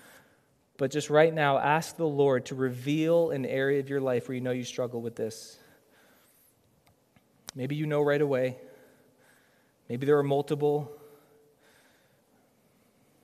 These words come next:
Maybe this is an area you have stuffed so deep down, and maybe this is the first time in a long time, or maybe ever you're admitting it.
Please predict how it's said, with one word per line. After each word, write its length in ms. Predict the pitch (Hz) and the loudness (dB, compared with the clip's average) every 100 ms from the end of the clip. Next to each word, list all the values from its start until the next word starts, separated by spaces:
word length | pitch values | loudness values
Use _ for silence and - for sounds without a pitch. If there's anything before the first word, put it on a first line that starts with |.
| _ _ - - - - | _ _ -20 -20 -20 -6
Maybe 200 | 123 139 | -2 0
this 180 | 143 | -2
is 100 | 156 | -2
an 80 | 151 | -2
area 300 | 135 143 147 | 2 6 6
you 140 | 143 147 | 6 0
have 100 | 135 | -2
stuffed 400 | - - 147 - | -4 0 0 -2
so 320 | - 151 147 | 0 2 2
deep 420 | 135 147 151 - | 0 -4 -4 -2
down, 540 | 151 143 143 147 151 | -2 0 0 -2 -4
and 100 | 143 | -6
maybe 200 | 135 135 | -4 -4
this 140 | 143 - | -6 -6
is 40 | |
the 100 | 143 | -10
first 360 | 127 151 143 - | 0 0 0 0
time 200 | 143 139 | 0 0
in 60 | |
a 60 | 139 | -2
long 260 | 131 135 139 | -2 -4 -4
time, 300 | 143 135 131 | -4 -4 -4
or 80 | |
maybe 260 | 123 127 135 | -4 -4 -2
ever 220 | 131 131 | -2 -2
you're 180 | 127 131 | -4 -6
admitting 360 | 123 120 120 | -4 -6 -4
it. 120 | 113 | -6